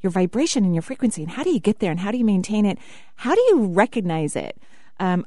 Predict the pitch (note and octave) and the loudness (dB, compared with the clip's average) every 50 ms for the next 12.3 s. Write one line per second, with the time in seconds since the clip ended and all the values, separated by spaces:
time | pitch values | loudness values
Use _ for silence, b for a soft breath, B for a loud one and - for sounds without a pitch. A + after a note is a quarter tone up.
0 | - - A3+ D4+ F#4+ G#4+ G4 - - C4+ - A#3 A3 G#3 G3+ F3+ E3+ - - F#3 | -2 0 2 2 2 2 0 -2 -2 0 0 0 0 0 0 -2 -4 -6 -8 -8
1 | F3 - F3+ F3 E3 E3 - E3+ - - - - D#3+ - F3 D#3+ - - F3+ - | -8 -6 -4 -4 -4 -4 -4 -6 -6 -6 -8 -8 -6 -6 -6 -8 -6 -8 -4 -2
2 | - F#3 F3 F#3 F3+ E3+ F3 F3 - - F#3+ F3 E3+ E3 D#3+ - - - - - | 0 0 2 2 0 0 0 -2 -2 -2 -2 0 0 0 0 -2 -4 -4 -4 -4
3 | - - - - - - G3 - - - A#3 A3+ B3+ C4 A#3 G3 E3+ - - F3+ | -4 -4 -4 -4 -4 -4 -4 -2 0 2 2 4 4 4 2 2 0 -2 -2 0
4 | F3 E3+ E3+ - - - - G3+ F3 E3 D#3 E3 E3 E3 E3+ D#3+ - D#3+ D#3+ - | 0 0 0 -2 -6 -6 -4 -2 -2 -2 0 -2 0 0 -2 -2 -4 -6 -8 -8
5 | - - - D#3+ D#3+ E3 E3 D#3 D3+ D3+ D3+ - - D#3 D#3 - - B3 - - | -6 -6 -4 -2 -2 -2 -2 -2 -4 -6 -8 -8 -8 -6 -6 -4 -6 -6 -6 -4
6 | D#4+ D#4 F4 G4 - - - b b b b b b b b b b - - F3+ | -2 -2 -2 -2 -2 -6 -8 b b b b b b b b b b -4 0 2
7 | F3+ F3+ F3 F3 E3+ E3+ E3+ E3+ E3+ E3 - - F3 F#3 F3 F3+ F3 E3+ E3+ D3+ | 4 4 6 4 4 4 4 4 2 2 0 2 4 4 6 6 4 2 0 -2
8 | - D#3+ F3+ F#3 F3+ F3 - A3+ A3+ A#3+ B3+ A#3+ A3 F#3 G3+ G3 G#3 F3 F3 F3+ | -2 0 2 2 2 4 2 2 2 4 4 2 2 2 0 0 0 0 -2 -2
9 | - F#3 E3+ - F#3 F3+ F3 E3+ F3 - F#3 E3 D#3+ - D#3+ E3 E3 - E3 D#3+ | -4 -6 -6 -6 -6 -4 -2 -2 -4 -4 -4 -4 -4 -2 -2 -4 -4 -4 -6 -6
10 | E3 - - - - D#3+ D#3 D3+ D#3 E3 G3 A3+ C4 C#4+ C#4+ C#4 - - G3+ F3+ | -6 -8 -10 -10 -8 -6 -4 -4 -2 2 4 4 4 4 4 2 0 -2 -6 -4
11 | - G3 F3+ F3 - - F3+ F3 E3 - - - - - - D4+ - - - A#3+ | -2 -2 -2 -2 -2 -4 -4 -4 -4 -6 -8 -8 -6 -6 -4 -2 -4 -2 -2 -2
12 | A#3 C4 D#4+ E4 - - | -2 -2 -2 -4 -6 -10